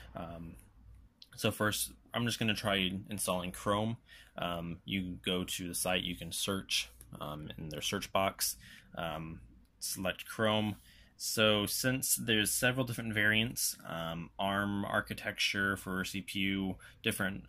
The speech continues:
um, Android versions, Nougat, um, minimum requirements. So we know the Mi Box is running Marshmallow six dot, um, oh dot one actually. Um, so we're gonna want to use a, um, a version that supports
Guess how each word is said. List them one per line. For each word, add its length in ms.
um, 300
Android 400
versions, 560
Nougat, 640
um, 380
minimum 500
requirements. 680
So 200
we 140
know 140
the 120
Mi 160
Box 360
is 220
running 380
Marshmallow 680
six 520
dot, 400
um, 220
oh 160
dot 260
one 360
actually. 500
Um, 400
so 180
we're 180
gonna 140
want 220
to 120
use 460
a, 420
um, 460
a 60
version 560
that 220
supports 840